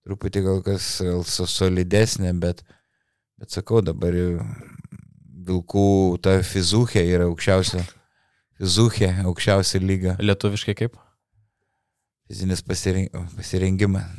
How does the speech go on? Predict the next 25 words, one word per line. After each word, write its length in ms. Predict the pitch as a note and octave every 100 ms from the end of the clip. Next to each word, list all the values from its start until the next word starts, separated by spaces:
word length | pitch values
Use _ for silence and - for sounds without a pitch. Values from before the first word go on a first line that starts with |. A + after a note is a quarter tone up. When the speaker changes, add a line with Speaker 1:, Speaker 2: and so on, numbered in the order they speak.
| -
Speaker 2:
Ačiū. 300 | - - -
Speaker 1:
Mhm. 280 | - G1+ F2
Speaker 2:
Ačiū, 280 | F#2 F2 -
čia. 140 | - - -
Speaker 1:
Na. 340 | - F#2+ F#2 F#2 F#2 _ _ _ _
Speaker 2:
Nu 200 | A2 B2
ir 100 | B2
dar 220 | A#2 A#2+
turim 320 | A2+ A#2+ A2+
ką 160 | G#2+ G#2+
Sibetą 420 | G#2 G2+ G#2 G#2
su 140 | G2 G2+
Žalgiriu 600 | G#2+ A#2 G#2 F#2 F#2 F#2+ -
pirmadienį. 720 | - F#2 F#2+ G2 G2+ G2 G#2+ G#2 - _ _ D2 -
Jonavoj 720 | - G2+ G2+ G2+ A2 A#2 F2+ F#2 -
žais, 520 | F#2 F2+ E2+ F2+ -
tai 600 | - F2+ E2+ E2+ E2+ E2+ F#2+ _ _ _ -
čia 140 | F#2
labai 280 | F2+ E2+ F2+
šansus 440 | - F2+ F2+ F#2
didina. 440 | F2+ F#2 F#2 F#2 G2+ - _ _ _ _ _ _ _ _
Kaip 220 | G2+ F#2+ -
manai, 260 | F2+ F2
ištrauks? 540 | E2+ - F#2+ A#2 - - _ _ _ _
Ištrauks 600 | - - G#2+ A2+ -